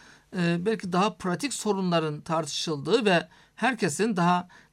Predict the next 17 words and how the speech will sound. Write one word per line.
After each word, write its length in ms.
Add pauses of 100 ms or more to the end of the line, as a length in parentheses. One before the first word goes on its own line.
(140)
ılımlı 840
mesajlar 800
vererek 480 (260)
kazanmak 680
zorunda, 560 (200)
e, 60 (580)
kalacağı 500
ortamlar 440
oluşturur. 460
Çünkü 160
bizim 180
siyaset 340 (200)
seçim 280
zamanlarında 540 (680)
yani 280
cezbeye 400
gelir, 380